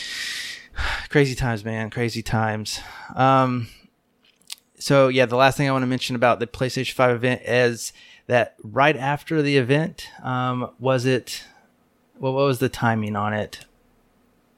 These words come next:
I think it was the, was it the same day or the next day that pre-orders opened up? All I know is that they didn't not announce pre-orders after saying that they would announce them,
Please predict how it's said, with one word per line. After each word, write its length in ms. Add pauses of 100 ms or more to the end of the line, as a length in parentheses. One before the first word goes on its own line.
(220)
I 80
think 260
it 120
was 260
the, 280 (340)
was 200
it 100
the 80
same 340
day 440
or 140
the 80
next 240
day 120
that 140
pre-orders 420
opened 280
up? 260 (720)
All 180
I 100
know 280
is 220
that 260
they 120
didn't 320
not 260
announce 360
pre-orders 480
after 320
saying 360
that 140
they 120
would 160
announce 340
them, 300